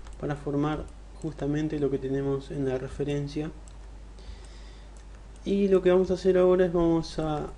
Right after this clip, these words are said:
construir la parte de abajo. Acá en el costado se ve mejor. Vamos a construir esta parte, esta lengüeta, y esta parte de acá del frente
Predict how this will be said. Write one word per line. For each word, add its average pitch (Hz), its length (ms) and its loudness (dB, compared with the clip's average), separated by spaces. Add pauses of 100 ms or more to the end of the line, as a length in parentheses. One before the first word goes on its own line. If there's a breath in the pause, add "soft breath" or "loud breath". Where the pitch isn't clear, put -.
(200)
construir 170 720 0 (600)
la 170 160 -2
parte 165 260 2
de 147 100 4
abajo. 165 560 2 (320)
Acá 156 260 -6 (520 loud breath)
en 160 80 2
el 147 100 2
costado 156 380 0
se 156 140 -6
ve 151 100 0
mejor. 147 440 0
Vamos 147 260 -2
a 147 140 0
construir 147 580 -4
esta 160 240 -2
parte, 160 500 -2
esta 139 380 -4
lengüeta, 151 640 2 (960 loud breath)
y 185 220 8
esta 170 260 4
parte 165 280 2
de 165 80 6
acá 156 180 2
del 151 140 0
frente 135 420 -2